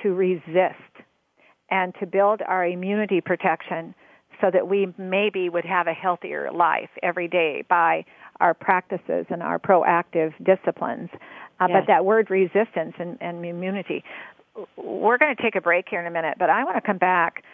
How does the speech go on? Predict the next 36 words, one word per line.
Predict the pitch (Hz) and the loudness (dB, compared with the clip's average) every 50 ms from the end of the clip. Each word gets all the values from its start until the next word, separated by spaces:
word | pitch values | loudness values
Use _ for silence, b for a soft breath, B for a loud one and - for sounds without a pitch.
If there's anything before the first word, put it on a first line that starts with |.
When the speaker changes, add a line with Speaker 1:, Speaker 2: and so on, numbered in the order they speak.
| B B B B - | B B B B 0
Speaker 1:
Our | 202 220 240 - | 0 2 2 4
audience | - 214 226 226 220 196 170 170 - - - | 4 4 4 4 2 -2 -6 -8 -12 -14 -12
needs | 208 202 202 190 - | -8 -8 -8 -6 -8
to | 196 - | -8 -8
understand | 190 180 165 165 165 - 190 185 165 160 180 170 156 143 | -8 -6 -6 -8 -8 -8 -10 -10 -10 -12 -14 -16 -18 -18
more | 185 190 175 190 208 226 233 240 254 254 - | -14 -10 -4 -2 2 4 4 6 6 6 4
about | 190 185 - 175 165 160 - - - - - - _ b b b b b b b b b - 220 | 4 4 4 4 4 4 2 0 0 -4 -6 -14 _ b b b b b b b b b -4 2
the | 196 190 | 2 2
word, | 180 175 208 214 220 220 220 214 - | 4 4 4 4 4 2 0 -2 -2
what | 208 196 - - 190 - | -2 -2 -2 -2 -4 0
that | 208 202 190 - 202 | 2 2 2 2 0
would | 202 190 - | -4 -6 -6
mean. | - 226 254 247 185 - - - - - - | -6 -8 -8 -6 -8 -10 -14 -18 -20 -18 -12
How | - - 226 247 | -4 -2 -2 0
do | 285 | 0
you | 269 240 | -2 -2
resist | 208 196 185 175 139 135 156 202 233 - - | -2 -2 -2 -4 -4 0 -2 -2 -2 -2 -6
something | - 131 117 - - - - - - 151 B B B B B B | -8 -8 -8 -6 -10 -10 -10 -10 -12 -16 B B B B B B
that | - 175 185 190 185 175 - - | -10 -2 0 2 2 2 0 0
maybe | 175 185 190 208 196 196 | -2 -2 0 0 2 2
you're | 185 185 170 165 165 160 156 170 - | 2 4 4 4 2 2 -2 -4 -6
susceptible | - 170 - - 170 - - 156 - 127 90 - | -8 -4 0 0 0 0 0 -2 0 0 -2 -2
to, | - - 110 135 214 - B B B B B B B B B - | -4 -4 -4 -4 -6 -8 B B B B B B B B B -2
but | 202 190 | -2 0
how | 185 - 220 233 233 | 0 4 6 6 6
Speaker 2:
Well, | 247 | 6
Speaker 1:
do | - | 4
Speaker 2:
I | 220 | 4
Speaker 1:
you | 233 233 | 4 4
Speaker 2:
just | 294 - | 4 4
Speaker 1:
build | 196 196 - - | 6 6 8 8
Speaker 2:
wanna | 202 202 - - - | 8 8 6 4 -2
Speaker 1:
an | 190 190 | -6 0
Speaker 2:
throw, | 240 226 220 220 214 | 4 6 6 6 6
Speaker 1:
immunity? | 208 247 294 302 233 - - 151 101 - - - | 4 2 0 0 0 -2 -4 -10 -12 -12 -8 -8
Speaker 2:
I, | - | -8